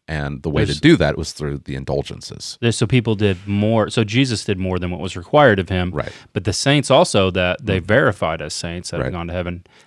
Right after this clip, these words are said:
Speaker 1: I mean,
Speaker 2: they did,
Speaker 1: obviously
Speaker 2: they
Speaker 1: the
Speaker 2: did more
Speaker 1: apostle,
Speaker 2: too.
Speaker 1: the apostles,
Speaker 2: Yeah.
Speaker 1: Mary, um,
Speaker 2: They just
Speaker 1: they,
Speaker 2: dropped
Speaker 1: they had, you know, they
Speaker 2: that,
Speaker 1: had
Speaker 2: that
Speaker 1: the
Speaker 2: extra grace just doesn't float off into the ether. They
Speaker 1: Right.
Speaker 2: drop it in the bank.
Speaker 1: Mm-hmm.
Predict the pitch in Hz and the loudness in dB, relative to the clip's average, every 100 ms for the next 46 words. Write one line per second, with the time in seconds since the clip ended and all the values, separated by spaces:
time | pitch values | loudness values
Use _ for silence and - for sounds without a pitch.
0 | - 65 - - - - 92 139 160 117 | -12 0 4 6 4 4 6 6 6 6
1 | 131 131 - 135 120 92 110 101 - 127 | 8 6 6 4 4 2 2 2 4 4
2 | 117 120 113 113 110 - 87 85 101 98 | 4 0 0 0 -4 -8 -10 -6 2 6
3 | 104 101 95 92 - - - _ _ _ | 8 6 4 2 -2 -14 -20 _ _ _
4 | - 80 76 76 76 101 95 92 - - | -4 -2 -2 -2 0 0 0 -4 -2 4
5 | 123 120 90 82 85 80 - 90 67 65 | 4 4 2 4 2 0 0 -6 -4 -6
6 | - 180 67 71 214 220 165 127 110 107 | -2 -2 -4 -2 0 0 0 -2 0 0
7 | 101 101 101 98 92 104 95 90 87 95 | -2 -6 -6 -6 -6 -4 -2 -4 -6 -10
8 | 85 98 87 90 110 156 85 92 - 131 | -12 -12 -10 -8 -8 -6 -8 -8 -8 -4
9 | 110 98 95 98 92 85 117 127 98 90 | 0 0 0 -6 -8 -8 -8 -8 -4 -4
10 | 69 71 | -4 -8